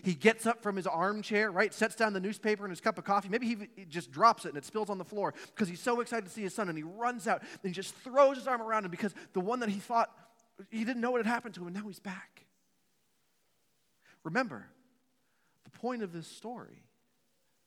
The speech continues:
the reason Jesus told this story is to illustrate what God is really like. The son said to him, "Father, I have sinned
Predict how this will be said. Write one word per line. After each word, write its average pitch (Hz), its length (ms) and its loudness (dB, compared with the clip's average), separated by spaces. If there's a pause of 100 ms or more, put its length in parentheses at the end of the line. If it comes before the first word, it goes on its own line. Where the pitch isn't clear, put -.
(160)
the 120 80 -16
reason 208 480 -2
Jesus 185 380 -6
told 196 280 -4
this 160 200 -6
story 143 500 -10
is 127 140 -8
to - 160 -16
illustrate 180 680 -4 (420)
what 147 480 -8
God 117 540 -6 (420)
is 131 240 -12 (200)
really 123 500 -8 (720)
like. 180 540 -8 (2750)
The 151 80 -4
son 170 260 0
said 170 200 0
to 156 80 -2
him, 143 180 -4
"Father, 156 360 0
I 139 120 2
have 139 160 -2
sinned 165 500 -6